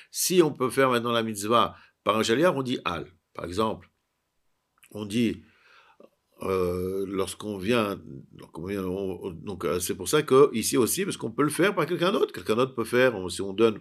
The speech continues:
procuration, entre guillemets, le shlichut, le koach, le, de, de venir le pouvoir de, de, de racheter son fils, on peut demander à quelqu'un d'autre de le faire. Ça, c'est la première des choses. Deuxième chose,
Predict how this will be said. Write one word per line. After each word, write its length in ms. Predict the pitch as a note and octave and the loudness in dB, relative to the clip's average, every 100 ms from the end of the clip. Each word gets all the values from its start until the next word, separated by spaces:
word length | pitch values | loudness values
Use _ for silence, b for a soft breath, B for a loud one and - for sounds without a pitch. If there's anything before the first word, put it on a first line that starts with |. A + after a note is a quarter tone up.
| - _ | -14 _
procuration, 520 | F2 E2+ F#2+ G2 C3 | -10 -2 -2 0 -2
entre 180 | G#2+ G2 | -4 -6
guillemets, 380 | G#2 G2+ - _ - | -4 -4 -6 _ -16
le 100 | - | -6
shlichut, 420 | - A2 G#2+ C3 | -6 -4 -4 -4
le 100 | F2+ | -6
koach, 440 | E2 B2+ C3+ - - B B B - | -4 0 0 0 -10 B B B -6
le, 240 | G2+ F#2 | 0 2
de, 160 | F#2 F#2 | 2 0
de 60 | F#2 | 0
venir 240 | F#2 G2+ | -2 -4
le 80 | G2 | -4
pouvoir 320 | A2 A#2 G#2 | 0 2 2
de, 160 | F#2+ F#2 | 2 2
de, 220 | F2+ F2 | 0 -4
de 240 | F2 F#2+ | -6 -4
racheter 500 | F2+ F#2 F2+ - G#2 | -2 0 -2 0 0
son 180 | - D#2+ | -2 -10
fils, 320 | - D#3 F3 | -6 -4 -4
on 100 | - | -8
peut 120 | A#2+ | -6
demander 240 | B2 A#2+ A#2 | -4 -2 -2
à 40 | |
quelqu'un 240 | A2 G2 A2 | -4 -6 -4
d'autre 140 | G#2 | -2
de 60 | F#2 | -2
le 80 | |
faire. 340 | F2+ A#2+ E3 F3 _ _ - _ b b b b b b _ | 2 6 6 4 _ _ -20 _ b b b b b b _
Ça, 140 | - F2+ | -8 -2
c'est 120 | F2 | -2
la 60 | |
première 280 | E2+ E2 F2 | -2 -4 -4
des 80 | F#2 | -2
choses. 340 | B2 F3 F#3 - _ _ | 0 0 0 -12 _ _
Deuxième 380 | - F3 F#3+ F3+ | 6 8 10 8
chose, 560 | - F#3+ E3 A2 - | 8 8 8 4 -6